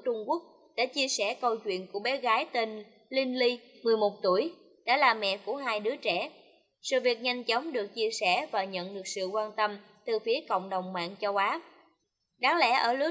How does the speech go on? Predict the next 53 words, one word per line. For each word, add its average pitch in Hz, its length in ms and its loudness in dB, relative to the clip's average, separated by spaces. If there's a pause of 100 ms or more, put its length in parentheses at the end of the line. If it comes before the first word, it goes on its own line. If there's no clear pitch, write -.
tuổi 208 240 -2
của 233 120 0
bé 226 200 0
gái 240 280 2
này 208 280 -4 (280)
thì 233 100 0
mọi 214 220 2
đứa 247 160 -2
trẻ 220 300 -2
đang 220 280 -4
ở 190 200 -4
tuổi 220 180 -2
ăn, 220 280 -2
tuổi 202 140 -6
học, 220 280 -4 (280)
tuổi 233 200 8
vui 262 180 6
đùa 202 280 2 (260)
để 247 160 4
vẽ 226 200 6
nên 240 280 0
hồi 202 160 -2
ức - 240 -2
đẹp 185 320 0
của 196 160 0
tuổi 196 240 2
thơ. 220 200 4 (520)
Nhưng 285 160 -4
bé 285 140 4
gái 277 260 4
này 233 220 -2
đã 185 220 4
phải 202 160 2
một 226 260 -4
mình 190 200 -4 (320)
chăm 262 180 0
sóc 330 240 -2
hai 226 240 0
đứa 220 160 0
trẻ. 196 320 0 (600)
Được 240 200 4
biết, 320 340 0
vì 240 100 4
gia 233 160 4
đình 220 200 0
ép 262 300 -4
buộc, 208 180 2 (320)
nên 262 140 0
bé 277 160 2
gái 254 260 2
phải 233 180 0
cưới 233 260 0
một 330 180 0